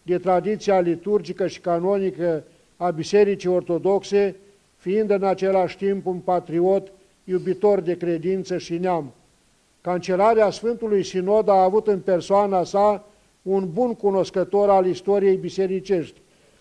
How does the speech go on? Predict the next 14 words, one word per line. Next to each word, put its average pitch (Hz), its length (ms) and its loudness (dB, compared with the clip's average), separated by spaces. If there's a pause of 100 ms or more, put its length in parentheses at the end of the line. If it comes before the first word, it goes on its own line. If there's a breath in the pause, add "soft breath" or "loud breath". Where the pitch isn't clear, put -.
(140 soft breath)
al 165 140 0
sfintelor 214 600 0
canoane 190 540 2
și 185 160 -4
al 170 160 0
vieții 190 320 0
sociale, 185 800 0 (460 soft breath)
care 185 240 2
a 185 100 4
câștigat 190 560 0
respectul 202 600 -2
și - 140 -12
prețuirea 190 600 -2
multora. 175 640 0